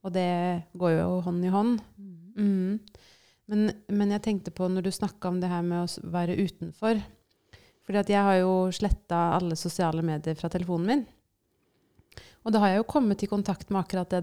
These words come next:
Speaker 1: der. Selv om ikke mitt liv i like stor grad som ungdommer i dag er på telefonen, så for eksempel så for litt siden så var jeg sammen med noen venninner, for vi hadde en sånn gruppe på Snapchat.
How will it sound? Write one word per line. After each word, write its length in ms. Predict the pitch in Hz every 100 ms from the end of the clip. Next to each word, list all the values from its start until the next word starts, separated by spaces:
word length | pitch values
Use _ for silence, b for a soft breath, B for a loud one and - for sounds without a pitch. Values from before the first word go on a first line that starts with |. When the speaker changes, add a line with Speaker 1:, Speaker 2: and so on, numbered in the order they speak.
| 185
Speaker 1:
der. 240 | 196 196 - b b b b
Selv 300 | - 196 214
om 100 | 240
ikke 300 | 233 196 196
mitt 360 | 196 185 - 185
liv 180 | 175 170
i 20 | 185
like 260 | 196 - 170
stor 200 | - 165
grad 320 | 160 147 156
som 160 | - 180
ungdommer 460 | 185 170 151 147 151
i 80 |
dag 400 | 156 151 147 156 - - _ 180
er 140 | 165
på 80 | - 170
telefonen, 540 | 180 - 180 190 262
så 300 | 226 - 208 208 B B B
for 140 | -
eksempel 480 | 214 196 180 - 196
så 160 | - 196
for 160 | -
litt 140 | 190 -
siden 220 | 190 185
så 80 | 190
var 140 | 180 180
jeg 80 |
sammen 260 | - 170 165
med 80 | 165
noen 160 | 170 175
venninner, 340 | 185 180 160
for 160 | 165 170
vi 140 | 175 180
hadde 240 | 185 160
en 80 | 220
sånn 180 | 254 240
gruppe 320 | 226 233 -
på 160 | 165 180
Snapchat. 640 | 175 151 - 170 - -